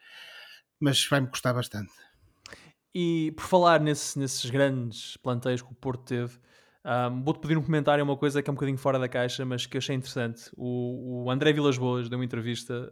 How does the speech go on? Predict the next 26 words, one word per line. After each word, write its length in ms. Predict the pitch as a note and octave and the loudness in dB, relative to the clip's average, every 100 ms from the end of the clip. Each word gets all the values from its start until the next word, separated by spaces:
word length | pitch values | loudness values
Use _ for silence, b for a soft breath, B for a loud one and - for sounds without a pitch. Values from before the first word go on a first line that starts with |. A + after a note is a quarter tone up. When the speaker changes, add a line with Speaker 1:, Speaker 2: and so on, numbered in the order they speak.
| E3 | -10
Speaker 2:
ahm, 420 | A2 A2 A2 A2 - - _ _ _ | -8 -8 -8 -10 -12 -18 _ _ _
penso 240 | - B2 - | -10 -10 -8
que 100 | B2+ | -6
na, 200 | A#2+ G2+ | -4 -2
hoje, 280 | D3+ G#3 - | -2 -2 -6
sim, 160 | F3+ | -10
terça-feira, 560 | F3+ A2+ A#2 A#2+ A#2 C#3 b b b b b - | -6 -6 -4 -4 -6 -8 b b b b b -6
em 160 | C#3 | -4
que 100 | C3+ | -2
diz 160 | C#3 C#3+ | -4 2
qualquer 220 | C#3+ B2+ | 2 2
coisa 340 | C3+ C#3+ C#3+ | -2 -2 -2
como, 480 | C#3 D3 C#3+ D3 D#3+ B2+ | -4 -6 -6 -6 -8 -8
eh, 280 | B2 A2+ B2 | -6 -6 -6
"Enquanto 280 | C3 D3 - | 0 -2 0
sócio 420 | E3 D3+ D3+ C3+ | 0 0 0 -6
do 120 | B2 | -6
Porto, 540 | B2 C#3 D3 D3+ D3+ | -2 4 4 2 -8
tenho 540 | C#3+ C#3 C#3 C3+ C3+ D3 F#3+ | -6 -6 -4 -4 -6 -10 -18
responsabilidade, 680 | - - E3 D#3 C#3 C#3 C#3 | -16 -4 -2 0 0 0 0
um 40 | C#3 | -4
papel 300 | C#3+ C#3+ C#3+ | -4 -2 -2
ativo 680 | C#3 - D3 D#3 C#3 C3 F#3+ | -2 -4 -4 -2 -2 -6 -10
nas 180 | C3 B2+ | -8 -8
próximas 800 | - C3+ C#3 - C3+ C3+ C3 - | -2 0 0 -2 -6 -6 -8 -10
eleições." 720 | C#3 C3 A#2+ - G#2+ A#2 - | -6 -4 -4 -4 -8 -8 -16